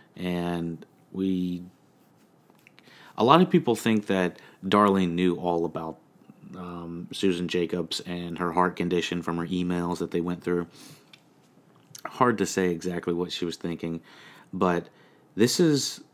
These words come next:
the first body I think that Darlene has on her,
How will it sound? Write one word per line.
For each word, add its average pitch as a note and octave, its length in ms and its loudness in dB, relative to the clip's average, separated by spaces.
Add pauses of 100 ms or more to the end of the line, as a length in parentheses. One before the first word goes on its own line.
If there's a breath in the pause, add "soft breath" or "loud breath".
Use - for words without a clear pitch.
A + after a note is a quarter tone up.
(640)
the G#2 380 4
first F#2 400 0
body F2 440 2
I F2 100 -2
think E2+ 360 -4
that E2+ 320 -2
Darlene E2+ 400 -2
has E2+ 240 -4
on E2+ 180 -4
her, E2+ 180 -6